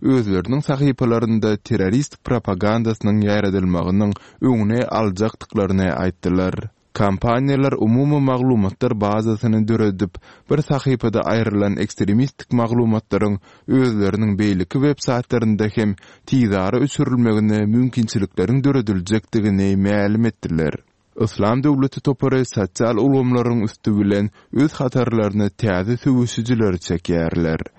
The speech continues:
Günwatar ýurtlary sosial ulgamlarda çap edilen ekstremistik mazmunly maglumatlaryň has köp aýrylmagy üçin tehnologiýa kompaniýalaryny çagyrş etdiler. Umumy maglumatlar bazasy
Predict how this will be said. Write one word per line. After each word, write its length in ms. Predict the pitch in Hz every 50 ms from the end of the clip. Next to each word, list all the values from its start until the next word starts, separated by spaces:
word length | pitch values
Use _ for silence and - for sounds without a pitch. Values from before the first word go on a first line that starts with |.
| - - -
Günwatar 420 | 113 110 113 113 110 - - 147 135
ýurtlary 540 | 135 131 120 107 101 - - 92 90 87 82
sosial 460 | - - 92 90 - - 135 135 135 -
ulgamlarda 580 | 139 135 127 127 120 117 113 110 101 98 104 101
çap 280 | - - 117 110 - 117
edilen 500 | 107 104 104 101 98 98 95 95 104 104 - - - - - -
ekstremistik 760 | 127 117 - - - 98 98 98 123 147 147 - - - -
mazmunly 540 | 123 120 123 123 120 127 120 113 110 110 110
maglumatlaryň 840 | 107 110 107 107 107 113 110 104 101 98 - - 101 104 101 98 92 - - - - _
has 300 | - 123 127 147 151 -
köp 200 | - - 135 - - -
aýrylmagy 560 | 110 110 110 104 101 92 92 90 90 90 92 87
üçin 320 | 85 - - 90 76 67 - - - - - - - -
tehnologiýa 640 | 135 117 - 101 85 85 92 110 143 143 151 139 - -
kompaniýalaryny 800 | 127 120 117 - 127 120 120 120 120 113 104 107 101 101 101 98 95 - -
çagyrş 540 | 135 131 131 127 117 101 90 82 87 - -
etdiler. 480 | 87 - _ - 80 80 80 78 71 - - - _ _ - -
Umumy 400 | - 107 107 101 107 120 139 147
maglumatlar 760 | 147 147 143 139 143 147 143 139 139 139 - - 139 131 120 110
bazasy 640 | 117 117 120 117 117 120 110 - 127 117 117 117